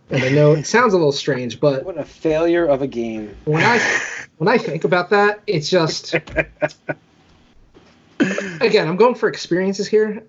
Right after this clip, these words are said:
Speaker 1: and
Speaker 2: It's
Speaker 1: Pokemon
Speaker 2: everywhere.
Speaker 1: Go just offered
Speaker 2: It's
Speaker 1: such
Speaker 2: everywhere.
Speaker 1: a new experience. And, like, I don't play it to this day, um, but that first year, and especially that first summer when it came out, like,
Speaker 2: Yeah.
Speaker 1: I, I would honestly say, and, and I'm not even trying to exaggerate here, but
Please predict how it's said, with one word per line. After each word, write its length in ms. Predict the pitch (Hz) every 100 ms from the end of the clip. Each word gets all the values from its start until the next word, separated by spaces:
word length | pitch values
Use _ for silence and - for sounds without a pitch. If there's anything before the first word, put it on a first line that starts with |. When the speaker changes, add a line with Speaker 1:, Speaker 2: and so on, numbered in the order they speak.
| -
Speaker 1:
and 400 | 170 156 147 147 -
Speaker 2:
It's 160 | 180 170
Speaker 1:
Pokemon 80 | 175
Speaker 2:
everywhere. 260 | 170 156
Speaker 1:
Go 140 | 147 135
just 220 | - - 185
offered 320 | 175 170 151
Speaker 2:
It's 100 | 147
Speaker 1:
such 180 | 127 -
Speaker 2:
everywhere. 160 | 156 156
Speaker 1:
a 40 |
new 240 | 175 208 208
experience. 460 | - 175 156 139
And, 200 | - 202
like, 160 | 208 -
I 60 |
don't 140 | 262 -
play 140 | 190
it 60 | 165
to 80 | 151
this 140 | 120
day, 460 | 107 156 135 113 - _ _ -
um, 440 | 170 143 120 123 - 147
but 420 | 165 151 139 - _ _ _ _ -
that 200 | 180 -
first 420 | - 240 226 -
year, 340 | 156 160 139 127
and 100 | 139
especially 320 | - 226 185
that 120 | -
first 340 | - 202 -
summer 300 | - 156 127
when 140 | 110 151
it 80 | -
came 220 | 160 123
out, 240 | 104 92 _ _ - - 147
like, 160 | 147
Speaker 2:
Yeah. 180 | 127 90 - _ -
Speaker 1:
I, 140 | 233
I 80 | 202
would 280 | 208 220 196 -
honestly 500 | 170 202 233 - 254
say, 600 | - - 180 123 110 113 -
and, 120 | 175
and 140 | 160
I'm 200 | 160 180
not 260 | 190 175 - 226
even 240 | 185 160
trying 240 | 147 151
to 60 | 127
exaggerate 480 | 120 139 165 110 -
here, 160 | 113 -
but 180 | 139